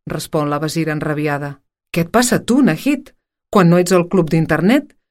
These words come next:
ets a l'escola de les amigues de la teva mare o els has d'anar a fer algun encàrrec?»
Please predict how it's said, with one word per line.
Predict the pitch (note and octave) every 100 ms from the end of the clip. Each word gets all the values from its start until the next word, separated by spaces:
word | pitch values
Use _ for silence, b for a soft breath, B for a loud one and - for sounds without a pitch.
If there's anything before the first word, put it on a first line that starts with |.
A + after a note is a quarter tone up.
| _ _
ets | B3 A#3+
a | D#3+
l'escola | C3+ - F#3 E3+
de | D3+
les | D3 D3
amigues | D3+ C#3+ C#3
de | D3
la | D3
teva | D#3 D#3+
mare | G3+ B3 C#4
o | A#3
els | E3
has | F3 E3+
d'anar | D#3 D3+
a | -
fer | D#3+
algun | C#3 D3 C#3+
encàrrec?» | C#3+ E3 E3 C#3+ -